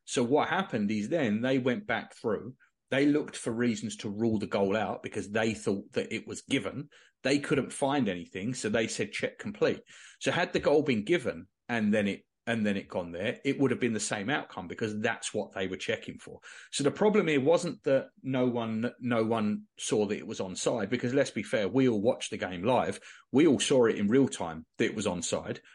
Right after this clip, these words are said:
We saw it in every replay that it was onside. You didn't need lines to see that was onside. It wasn't even particularly close. The biggest clanger here is the linesman who fucking flagged in the first place, right? That's where the real error has been here. But then the, the miscommunication,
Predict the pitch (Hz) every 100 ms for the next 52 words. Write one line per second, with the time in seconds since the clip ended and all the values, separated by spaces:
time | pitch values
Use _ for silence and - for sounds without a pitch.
0 | _ 123 - 180 156 117 113 120 101 95
1 | 147 - - 87 71 82 95 80 - 90
2 | 101 - - - 185 220 156 214 123 92
3 | 80 76 - - - 117 104 98 107 95
4 | 87 - 87 104 165 185 170 151 127 123
5 | 135 107 - - 170 101 - 226 202 -
6 | - 123 104 95 147 95 98 - - 131
7 | 131 123 147 131 120 107 104 120 117 -
8 | 131 123 107 101 - 214 - - - -
9 | - 101 139 - 175 196 131 117 104 117
10 | 104 92 - _ - 156 147 92 85 -
11 | 87 - 95 143 - - - - - 143
12 | 151 135 139 160 - 139 143 180 - 143
13 | 131 107 - 156 - 82 95